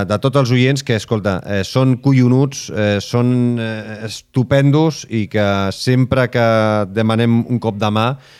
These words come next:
doncs allà hi són, sempre que, doncs, eh, volem, eh, fer alguna coseta amb els oients, doncs, eh, sempre responen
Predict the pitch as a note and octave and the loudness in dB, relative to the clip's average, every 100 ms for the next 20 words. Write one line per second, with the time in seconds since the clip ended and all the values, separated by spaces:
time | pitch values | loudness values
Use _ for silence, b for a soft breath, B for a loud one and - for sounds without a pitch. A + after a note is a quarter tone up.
0 | B B - A2 A2 G#2+ - A#2 C3 D3 | B B -6 0 0 -2 -2 0 2 2
1 | C3 C3 C#3 D#3+ C3+ - A#2+ A#2 B2+ - | 2 0 0 -2 -8 -2 -2 0 0 2
2 | A#2 A2+ G#2+ G#2 G2+ G2+ G2 B B B | 2 2 4 2 2 0 -2 B B B
3 | B B G2+ G#2+ G#2+ G2 G2+ G#2+ G2+ G2+ | B B -6 -2 -2 -2 0 0 2 2
4 | G2 F2+ F#2 A2 A2+ A2+ A2 A2 G#2+ G2+ | 0 -2 0 2 2 2 2 0 -4 -8
5 | G#2 G2+ G2+ G2+ - - B2+ B2+ A#2+ B2 | -12 -12 -14 -18 -8 -2 2 2 2 2
6 | B2+ A#2+ A#2+ A#2 A2+ A2 A2+ B2 - G#2 | 2 2 0 0 0 2 2 0 -2 -2
7 | G2+ - G2+ F#2 A2+ G#2 G#2 F2+ F2+ - | -2 -2 -4 -2 -2 -2 -2 -4 -8 -6
8 | F#2+ G2+ A2 | -6 -4 -6